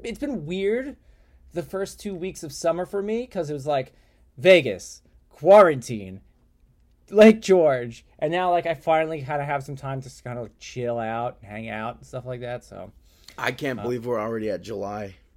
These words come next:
Speaker 1: I know,
Speaker 2: fifteenth.
Speaker 1: I know, July fifteenth, and, uh, and today, like, today, we usually record eleven o'clock, but, uh, I had to take my kids to go see Minions: Rise of Gru, which was, uh, you know,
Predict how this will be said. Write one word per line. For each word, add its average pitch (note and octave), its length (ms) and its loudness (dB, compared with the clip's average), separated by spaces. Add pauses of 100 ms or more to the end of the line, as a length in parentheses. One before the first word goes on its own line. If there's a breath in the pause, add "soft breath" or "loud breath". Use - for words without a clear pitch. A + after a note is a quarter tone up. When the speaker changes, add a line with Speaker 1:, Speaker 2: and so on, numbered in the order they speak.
(220)
Speaker 1:
I C3 180 -2
know, F3+ 180 0
Speaker 2:
fifteenth. C3 120 -8 (460)
Speaker 1:
I B2+ 100 -8
know, E3+ 140 -8
July C3+ 240 -6
fifteenth, C#3+ 360 -14
and, B2+ 280 -4
uh, C3+ 280 0
and B2 140 -10
today, C3+ 260 -8
like, A2 160 -12
today, E3 400 -2
we B2 80 -10
usually B2 260 -8
record C3+ 220 -8
eleven C3 260 -6
o'clock, F3 360 -6
but, C3 160 -8
uh, B2 220 -4
I B2+ 80 -8
had B2 120 -12
to - 80 -14
take C#3 120 -14
my C3+ 100 -12
kids C#3 320 -12
to C#3 320 -6
go D3 80 -8
see D#3 220 -12
Minions: F#3 360 -8
Rise F3 220 -2
of E3+ 80 -12
Gru, F#3 320 -4 (800)
which C3+ 220 -12
was, C#3 240 -8
uh, A#3+ 160 -8
you A4+ 80 2
know, C#5 220 2